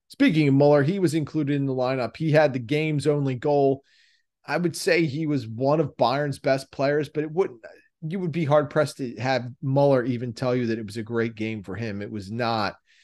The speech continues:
he was not able to connect like we normally see him do. And, and he looks like a fish out of water with some of these attackers because they frankly don't see him. Uh, Muller and another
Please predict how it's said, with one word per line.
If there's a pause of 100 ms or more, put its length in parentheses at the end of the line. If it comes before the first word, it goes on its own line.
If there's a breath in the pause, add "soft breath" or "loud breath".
(240 soft breath)
he
was
not
able
to
connect
like
we
normally
see
him
do.
And,
and
he
looks
like
a
fish
out
of
water
with
some
of
these
attackers
because (420)
they
frankly
don't
see
him. (580)
Uh, (120)
Muller
and
another